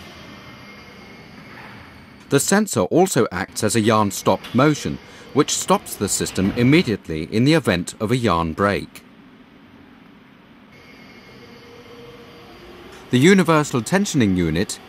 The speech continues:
can be used in a yarn tensioning range of three to two hundred and fifty centinewtons.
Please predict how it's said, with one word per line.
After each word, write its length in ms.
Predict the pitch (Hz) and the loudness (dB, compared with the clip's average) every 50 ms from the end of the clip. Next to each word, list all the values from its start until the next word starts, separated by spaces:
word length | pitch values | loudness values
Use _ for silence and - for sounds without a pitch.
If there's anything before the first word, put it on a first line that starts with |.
| - - - - | -20 -20 -10 -4
can 160 | - 143 131 | -2 -2 0
be 80 | 143 | 0
used 360 | 139 143 160 175 180 175 - - | 2 2 2 2 2 0 -2 -2
in 160 | - 143 135 | 0 2 2
a 80 | 135 | 2
yarn 340 | 131 127 135 127 120 120 120 | 4 4 4 4 2 2 0
tensioning 520 | 113 - 170 185 185 - - 120 98 92 90 | -2 -2 -2 -2 -2 -2 0 0 0 2 0
range 400 | 85 80 80 82 95 104 - - - | 0 0 0 -2 -4 -6 -6 -6 -4
of 100 | 113 107 | -4 -4
three 460 | - - - 165 175 143 104 98 113 - - - - - - | -4 -2 0 2 2 4 2 2 -2 -6 -10 -18 -20 -20 -8
to 100 | - - | -4 -4
two 240 | 151 - - 185 180 | -2 2 2 4 4
hundred 380 | 160 151 127 113 123 127 107 123 | 4 2 2 2 0 -2 -4 -4
and 240 | - 127 123 117 - | -4 -2 -2 -2 -2
fifty 340 | - 131 107 - - 107 | 0 -2 -2 0 -2 -4
centinewtons. 1000 | 95 - - 143 135 127 - 110 92 90 85 78 - - 80 71 69 69 - - | -2 -2 -2 -2 -2 -2 -2 -2 0 0 0 -2 -4 -6 -6 -6 -6 -8 -10 -12